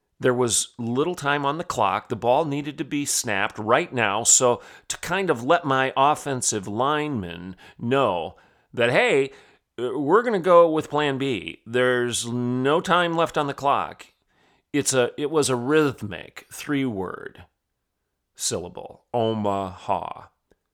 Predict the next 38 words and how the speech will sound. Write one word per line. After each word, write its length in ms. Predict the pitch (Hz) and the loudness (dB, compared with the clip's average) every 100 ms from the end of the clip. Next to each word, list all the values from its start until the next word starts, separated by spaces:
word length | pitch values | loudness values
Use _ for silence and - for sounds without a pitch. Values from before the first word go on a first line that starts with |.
| _ _ _ _ _ | _ _ _ _ _
set, 360 | - 113 92 110 | -2 0 0 0
hut. 360 | 175 139 - | 2 2 2
So 200 | - 156 | 2 2
he 100 | 143 | 2
just, 380 | 156 196 - - _ _ _ _ _ _ _ _ _ _ _ _ | 0 0 0 -4 _ _ _ _ _ _ _ _ _ _ _ _
he 180 | 107 139 | -12 -6
was 160 | 127 | -2
smart 300 | - 170 214 | 0 0 0
enough 140 | 143 - | -2 -4
to 100 | 113 | -2
recognize, 520 | 160 - 101 73 95 | -2 -2 -10 -10 -8
"I 60 | 104 | -8
need 160 | 123 | -6
something 320 | - 113 110 | -6 -6 -6
simple 480 | - - 117 98 80 | -2 -2 -2 -6 -12
that 200 | 92 - | -12 -8
triggers 840 | - - 247 156 107 80 - - - _ _ _ _ | -4 0 0 0 -10 -10 -2 -2 -2 _ _ _ _
us, 440 | - 107 - - - | 4 4 2 -2 -2
triggers 520 | - 208 160 107 101 | -2 -4 -2 -6 -8
us," 480 | - - - - _ _ | -8 -4 -2 -4 _ _
pulls 300 | - 202 220 | 0 2 2
the 80 | 190 | -2
trigger 340 | - 185 135 117 | -4 -2 -2 -2
and 100 | 110 | -2
says, 220 | 135 147 | -2 -2
"No, 200 | 180 160 - | -2 -4 -6
l-, 180 | 180 - | -8 -8
look, 420 | 185 208 147 - | -2 0 -2 0
look, 300 | 170 135 - - - - _ | 2 2 -2 -20 -20 -20 _
we 300 | 120 131 180 | -8 -4 -4
can't 560 | - - 165 156 131 98 | -6 -8 -6 -6 -8 -4
do 220 | 131 135 | 0 0
what 260 | 120 127 | 0 0
we 100 | 117 | -2
were 160 | 104 104 | -6 -8
going 440 | 98 117 117 117 | -6 -4 -4 -4
to 120 | 101 95 | -8 -10
do. 420 | - 87 - | -12 -14 -16